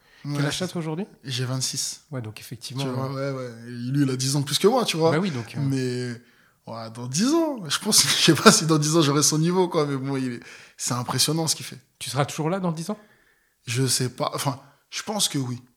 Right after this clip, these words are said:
Speaker 1: Je pense que oui, dans le sens où je suis trop content de faire du stand-up. Et, euh,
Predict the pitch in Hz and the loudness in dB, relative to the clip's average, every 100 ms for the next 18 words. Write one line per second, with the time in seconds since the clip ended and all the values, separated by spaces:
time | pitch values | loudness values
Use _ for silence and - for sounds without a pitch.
0 | _ _ _ _ - 165 156 147 151 180 | _ _ _ _ -4 -2 0 2 2 2
1 | 156 131 151 - 127 - 139 143 139 139 | 0 -2 -4 -6 -6 -8 -6 -6 -6 -8
2 | 123 113 - 131 139 147 _ _ _ _ | -8 -10 -10 -10 -12 -14 _ _ _ _
3 | _ _ _ _ 143 131 127 120 117 117 | _ _ _ _ -4 -4 -4 -6 -10 -12
4 | 113 | -12